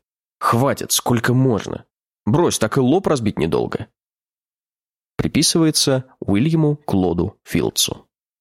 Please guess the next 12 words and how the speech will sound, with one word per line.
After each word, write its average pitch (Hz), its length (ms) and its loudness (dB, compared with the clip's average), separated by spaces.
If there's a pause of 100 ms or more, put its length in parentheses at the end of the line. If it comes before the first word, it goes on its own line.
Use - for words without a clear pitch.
(1700)
К - 80 -4
нам 110 220 -2
в - 120 -16
клинику 147 600 0
обратился 143 540 -2
молодой 104 340 0
человек, 131 480 0 (240)
страдавший 143 640 -2
от - 220 -4
умеренно 151 460 2
тяжелой 95 420 0
депрессии. - 600 -2